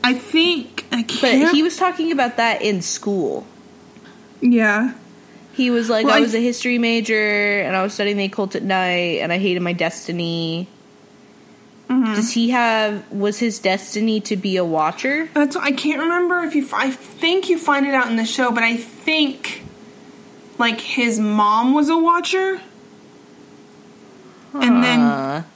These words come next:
Speaker 1: they wanted him to be a watcher, too. Or something, I can't remember.
Speaker 2: And he didn't want to be.
Speaker 1: No, he didn't want to, like, have to be anything.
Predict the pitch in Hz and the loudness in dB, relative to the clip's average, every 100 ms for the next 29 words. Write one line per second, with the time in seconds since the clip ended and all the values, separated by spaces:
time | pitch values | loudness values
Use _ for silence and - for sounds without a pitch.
0 | - 262 240 240 240 240 226 220 226 226 | -8 -4 0 2 2 2 0 0 2 4
1 | 220 214 208 196 185 196 - 202 - - | 4 2 0 2 0 0 -4 -6 -6 -6
2 | - 262 - - - - - - - - | -8 -10 -12 -20 -20 -20 -20 -20 -20 -4
3 | 247 240 285 233 226 - 220 240 76 190 | -2 0 2 0 -2 -8 -6 -6 -2 -2
4 | 202 202 202 185 180 165 135 160 165 160 | 0 0 0 0 -2 -2 -2 0 0 -2
5 | - 165 - 107 - 90 226 240 240 254 | -6 -8 -6 -8 -6 -6 0 2 2 2
6 | 254 269 262 233 233 233 247 233 208 - | 2 2 2 2 2 0 0 0 0 0
7 | 214 208 - 208 214 208 196 - 214 214 | -2 -2 -4 -6 -4 -4 -4 -4 -4 -4
8 | 220 - 92 95 | -4 -6 -8 -6